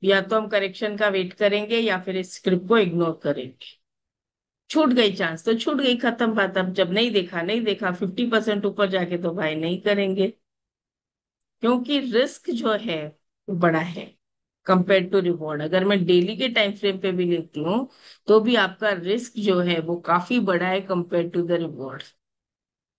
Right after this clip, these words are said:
Daily के time frame में दस परसेंट का risk होना is a very big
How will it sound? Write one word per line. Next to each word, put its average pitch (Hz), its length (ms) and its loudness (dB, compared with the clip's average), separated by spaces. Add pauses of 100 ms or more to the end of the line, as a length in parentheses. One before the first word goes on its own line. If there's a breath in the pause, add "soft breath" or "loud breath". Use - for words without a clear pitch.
(1120)
Daily 196 460 4
के 254 100 2
time 208 280 0
frame 202 240 -4
में 202 120 -4
दस 185 280 0
परसेंट 202 380 0
का 202 140 2
risk 180 340 -4
होना 165 280 2 (520)
is 175 120 0
a 196 140 4
very 180 260 2
big 175 160 -2